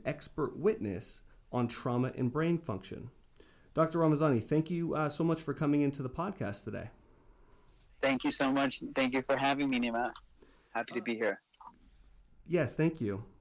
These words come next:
Speaker 1: Uh, I, I'd like to start our conversation by, by discussing, um,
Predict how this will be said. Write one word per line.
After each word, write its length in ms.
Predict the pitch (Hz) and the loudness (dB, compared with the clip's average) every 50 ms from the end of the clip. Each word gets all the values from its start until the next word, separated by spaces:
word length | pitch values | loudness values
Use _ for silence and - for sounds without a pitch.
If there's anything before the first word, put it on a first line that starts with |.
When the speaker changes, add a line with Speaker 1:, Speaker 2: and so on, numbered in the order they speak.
| - - | -10 -4
Speaker 1:
Uh, 440 | - 147 160 175 170 156 - 139 170 - | -2 0 2 4 4 2 2 2 0 0
I, 40 | - | 0
I'd 80 | 190 196 | 0 0
like 160 | 277 330 - | 0 0 0
to 140 | - 339 277 | 2 2 2
start 340 | - - - - 190 185 190 | 0 -2 -2 0 0 2 4
our 120 | 190 185 | 2 2
conversation 760 | 185 185 202 175 170 160 160 160 - 160 160 156 - 165 151 | 2 0 0 0 0 0 0 0 0 0 0 0 0 0 0
by, 240 | 143 147 139 139 131 | 2 2 2 2 2
by 300 | - - 123 139 135 131 | 0 -2 -2 -2 -2 0
discussing, 840 | 123 120 117 - - 143 139 143 - - 156 135 135 135 127 120 - - | 0 0 -2 -2 0 0 2 2 2 2 2 2 0 0 -2 -4 -4 -2
um, 560 | 117 120 117 117 117 117 113 113 113 117 | 0 0 2 2 0 0 0 -2 -4 -4